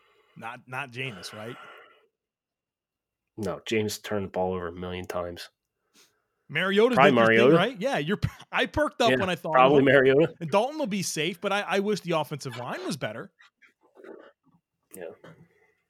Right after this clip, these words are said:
Speaker 1: But you got a good
Speaker 2: Well,
Speaker 1: defense,
Speaker 2: that's, that's
Speaker 1: right?
Speaker 2: what Chicago's, Chicago's gonna come out and draft a guard in the second round.
Speaker 1: Right.
Speaker 2: And they gotta <laughs> sign Mariota.
Speaker 1: That's, that's gonna be your best chance, right?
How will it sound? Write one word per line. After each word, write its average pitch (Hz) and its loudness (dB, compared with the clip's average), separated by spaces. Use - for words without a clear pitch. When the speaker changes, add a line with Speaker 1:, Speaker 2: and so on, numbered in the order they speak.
Speaker 1:
But 156 -12
you 185 -10
got 254 -2
a 190 -2
good 196 4
Speaker 2:
Well, 123 2
Speaker 1:
defense, 143 6
Speaker 2:
that's, 165 2
that's 147 6
Speaker 1:
right? 160 2
Speaker 2:
what - 0
Chicago's, 131 2
Chicago's 156 4
gonna 131 0
come 147 2
out 135 4
and 110 -4
draft 120 4
a 117 -2
guard 107 2
in 131 0
the 117 0
second 123 2
round. 107 0
Speaker 1:
Right. 104 -18
Speaker 2:
And 110 -4
they 113 -2
gotta 107 -4
<laughs> - -2
sign - -4
Mariota. 107 -2
Speaker 1:
That's, 120 -12
that's 135 -8
gonna 190 -4
be 170 -4
your 165 -2
best 156 -4
chance, 190 -10
right? 156 -8